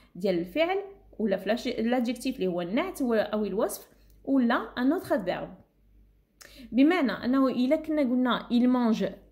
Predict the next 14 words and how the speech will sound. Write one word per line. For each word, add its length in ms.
très 180
salement، 500
كنا، 480
كنا 280
قادرين 460
نقولوا 240
il 240
mange 260
seulement، 560
il 120
mange 260
comment، 500
il 160
mange 340